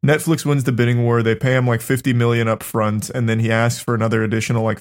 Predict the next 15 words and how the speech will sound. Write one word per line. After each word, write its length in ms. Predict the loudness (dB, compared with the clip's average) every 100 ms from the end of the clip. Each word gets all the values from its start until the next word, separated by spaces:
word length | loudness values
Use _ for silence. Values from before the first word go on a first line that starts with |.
| -4
fifteen 480 | -4 -4 -2 -2 0
million, 480 | -2 0 0 0 -2
and 80 |
he 60 | -4
spends 380 | -4 -2 0 0
eleven 340 | 0 0 0
million 240 | 0 0 0
of 100 | 0
that 200 | 0 0
on 160 | -2
stock 380 | -4 -2 -2 0
options 440 | 0 -2 -2 -2 -2
and 140 | -2
<laughs> 40 | -2 -4 -2 -2
cryptocurrency. 680 | 0 0 0 -2 -2 -2 -2